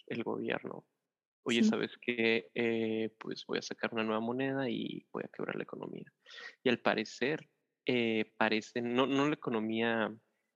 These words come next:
Speaker 1: bueno, en Estados Unidos sí se que-, quebraría la economía, la economía normal, o sea, la economía que produce, porque
Speaker 2: Sí.
Speaker 1: no la tiene ya,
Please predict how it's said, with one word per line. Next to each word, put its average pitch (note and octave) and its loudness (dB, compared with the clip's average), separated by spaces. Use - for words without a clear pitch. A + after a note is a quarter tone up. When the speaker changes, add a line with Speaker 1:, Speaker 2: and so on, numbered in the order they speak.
Speaker 1:
bueno, C#3 4
en A#2 4
Estados A#2+ 0
Unidos A#2 -2
sí - -16
se - -20
que-, - -4
quebraría A2 2
la A2 0
economía, - -4
la C3 2
economía A2 0
normal, A#2+ 2
o G#2+ -2
sea, A2+ -4
la A#2+ -4
economía G#2+ -2
que - -10
produce, A2+ 0
porque - 0
Speaker 2:
Sí. - 2
Speaker 1:
no A2 0
la - -4
tiene A2 -8
ya, G2+ -6